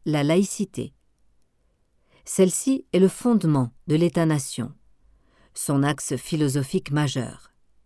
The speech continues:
Toute la difficulté d'intégration de l'islam comme dogme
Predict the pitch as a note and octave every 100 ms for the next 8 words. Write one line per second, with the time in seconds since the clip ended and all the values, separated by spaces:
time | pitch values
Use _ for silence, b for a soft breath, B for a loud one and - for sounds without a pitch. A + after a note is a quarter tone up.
0 | - _ _ _ _ _ _ _ _ _
1 | _ _ D4 - A3+ A3+ B3+ A3+ A3 C#4
2 | F#3 D#3 E3+ C#3 C#3+ - D#3+ C3+ B2+ C#3
3 | - E3 C#3+ C3 B2 b b _ D3+ C3
4 | C3 F#3+ A3 A#3